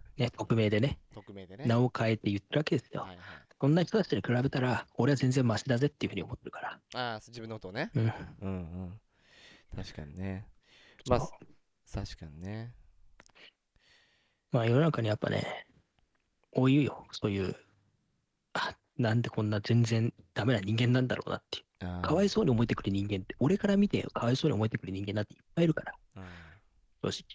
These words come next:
Speaker 1: 直。うん。
Speaker 2: 確かにね。
Speaker 1: 大丈夫だから。
Speaker 2: そう。
Speaker 1: うん。そういった人たちに比べたら、大半の人はね、全然大丈夫です。
Speaker 2: うんうん。
Speaker 1: うん。
Speaker 2: 確かにね。まあ、あとやっぱさ、こう、もう一個。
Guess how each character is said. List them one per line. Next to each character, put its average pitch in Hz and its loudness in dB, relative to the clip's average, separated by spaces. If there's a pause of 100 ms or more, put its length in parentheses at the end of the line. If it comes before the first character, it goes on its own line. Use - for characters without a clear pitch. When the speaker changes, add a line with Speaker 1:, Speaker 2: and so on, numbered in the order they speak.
(380)
Speaker 1:
直。 - -20 (560)
う 110 -2
ん。 95 0
Speaker 2:
確 - -12
か 67 -18
に 82 -20
ね。 90 -20 (560)
Speaker 1:
大 107 0
丈 143 4
夫 - -2
だ - -6
か - -6
ら。 - -10 (180)
Speaker 2:
そ 110 0
う。 107 2
Speaker 1:
う - 2
ん。 92 2
そ - -2 (440)
う - 0
い - 0
っ 208 -2
た 208 0
人 208 2
た - 0
ち - -4
に - -14
比 135 4
べ 135 4
た 147 0
ら、 143 0 (160)
大 - -4
半 190 0
の 196 4
人 - 0
は 98 -2
ね、 - -12 (140)
全 110 -4
然 110 0
大 104 -2
丈 - -8
夫 - -12
で - -16
す。 - -12 (140)
Speaker 2:
う 117 -14
ん 104 -10
う - -8
ん。 87 -12 (480)
Speaker 1:
う - -4
ん。 - -6
Speaker 2:
確 - -12
か - -18
に 67 -20
ね。 80 -20 (500)
ま 127 0
あ、 143 6
あ 165 4
と 143 -4
や 120 0
っ 120 -8
ぱ 101 -12
さ、 107 -10 (460)
こ 101 -12
う、 - -12
も 113 -2
う 139 0
一 139 -10 (120)
個。 90 -10